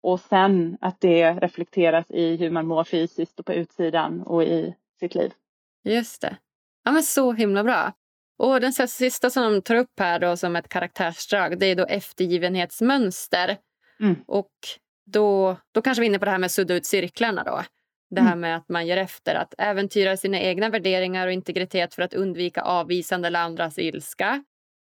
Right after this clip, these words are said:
Speaker 2: Är väldigt känsliga inför hur andra känner sig och känner detsamma. Är extremt lojala, håller sig kvar i skadliga situationer för länge. Ja,
Speaker 1: Mm.
Speaker 2: det är ju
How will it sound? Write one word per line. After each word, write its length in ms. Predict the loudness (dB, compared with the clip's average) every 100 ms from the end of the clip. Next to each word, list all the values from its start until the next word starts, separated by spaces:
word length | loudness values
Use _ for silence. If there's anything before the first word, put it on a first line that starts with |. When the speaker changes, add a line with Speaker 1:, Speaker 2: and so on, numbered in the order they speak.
| _ -6
Speaker 2:
Är 280 | -2 -2 -2 -2
väldigt 540 | 0 0 0 -4 -6
känsliga 760 | -4 -2 -2 -4 -8 -4 0 0
inför 200 | 0 -2
hur 80 | -2
andra 540 | -2 -4 -2 -2 -4 -8
känner 380 | -6 -4 -4 -6
sig 320 | -4 -2 -2
och 80 | -2
känner 320 | -4 -4 -6
detsamma. 840 | -8 -6 -4 -4 -4 -2 -2 -2 -8 _ _ _ _ _ _ -6
Är 260 | -2 -2
extremt 480 | -4 -8 -4 -4 -4
lojala, 600 | -4 -2 -2 -2 -2 -4
håller 220 | -6 -8
sig 140 | -6 -8
kvar 260 | -4 -4
i 60 | -4
skadliga 440 | -4 -2 -2 -4
situationer 600 | -8 -8 -10 -8 -10 -10
för 160 | -8 -4
länge. 540 | -2 -2 -6 -10 -14 -14 _ -4
Ja, 240 | -2 2
Speaker 1:
Mm. 140 | 2 2
Speaker 2:
det 200 | -8 -6
är 420 | -4 -4 -4 -6
ju 60 | -8